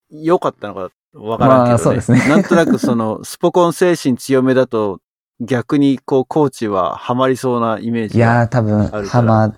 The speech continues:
Speaker 2: るか、ハマってたと思いますね、もう。その、一緒にいた同期とかも、すごいいいメンバー、面白いメンバーだったので。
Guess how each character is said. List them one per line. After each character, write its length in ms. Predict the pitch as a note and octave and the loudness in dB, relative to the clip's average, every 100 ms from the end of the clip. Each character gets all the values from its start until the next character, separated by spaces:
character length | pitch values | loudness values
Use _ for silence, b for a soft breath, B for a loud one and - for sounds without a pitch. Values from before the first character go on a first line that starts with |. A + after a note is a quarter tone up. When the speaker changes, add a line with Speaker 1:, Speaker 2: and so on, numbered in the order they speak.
| _ _ - | _ _ -4
Speaker 2:
る 160 | B2+ C#3 | 0 2
か、 340 | - - C3 - | 0 -6 -6 -2
ハ 120 | B2 | 0
マ 100 | A2+ | 0
っ 60 | |
て 80 | - | 0
た 120 | D3 | -4
と 100 | G2 | -4
思 120 | G2+ G#2 | -2 0
い 40 | |
ま 120 | G#2 | 0
す 120 | G2+ G2+ | -2 -2
ね、 140 | G#2+ | -2
も 140 | G#2 | -4
う。 20 | G#2+ _ _ _ _ | -10 _ _ _ _
そ 160 | - | -2
の、 240 | B2+ B2 A#2+ | 2 2 0
一 80 | - | -2
緒 180 | - D3 | 0 2
に 120 | C3 | 2
い 60 | B2 | 2
た 140 | B2+ | 0
同 260 | A#2 B2 G#2+ | 2 2 0
期 100 | - | -4
と 120 | G2 | -8
か 100 | F#2 | -6
も、 180 | F#2 - _ _ | -10 -14 _ _
す 200 | - B2+ | -4 0
ご 180 | A2 A2 | 2 2
い 80 | - | 0
い 140 | A#2 G2+ | 0 0
い 20 | |
メ 160 | G#2 | 0
ン 120 | G2 F#2+ | -2 -4
バ 220 | G#2 A2 | -8 -10
ー、 380 | _ _ _ A#2+ | _ _ _ 0
面 180 | G#2+ | 0
白 220 | G#2 G2+ - | 0 -2 -2
い 40 | |
メ 140 | - | -4
ン 80 | F#2+ | -6
バ 140 | - - | -6 -10
ー 20 | |
だ 80 | A#2+ | -12
っ 80 | - | -12
た 120 | G#2+ | -12
の 120 | G#2 | -10
で。 160 | - | -12